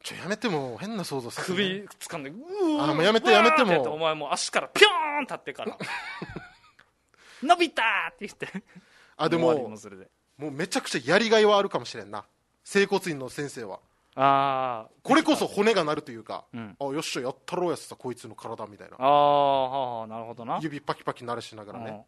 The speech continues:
Speaker 1: こいつの施術中、
Speaker 2: もうそれやめて、
Speaker 1: どんな感じで
Speaker 2: もう。言えないんだったら。
Speaker 1: <laughs>
Speaker 2: 気になるわ、
Speaker 1: やば、
Speaker 2: 施術中が。
Speaker 1: これ、これ漫才中に、その施術中のワード出たら俺絶対噛むな。
Speaker 2: いや、絶対噛むし、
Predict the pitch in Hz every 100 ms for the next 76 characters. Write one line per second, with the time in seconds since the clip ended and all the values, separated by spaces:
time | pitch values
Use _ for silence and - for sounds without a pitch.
0 | _ _ _ _ - 190 196 - 214 190
1 | 190 - - - 214 190 - - - 208
2 | 202 170 - - - - 151 170 160 196
3 | 190 240 294 262 311 190 147 120 _ _
4 | _ _ _ _ _ _ _ - 180 208
5 | 208 208 170 143 131 - 107 - - -
6 | - - 170 208 - 185 _ - 214 294
7 | 302 214 127 95 - 135 156 214 - -
8 | - 131 120 98 - 117 117 190 202 214
9 | 202 - 196 180 170 170 - - - 147
10 | 131 - 165 180 - - - 185 160 139
11 | 127 - - - 156 170 160 156 143 113
12 | 113 175 - 226 247 208 143 120 - -
13 | 117 123 147 - 185 170 170 131 - 92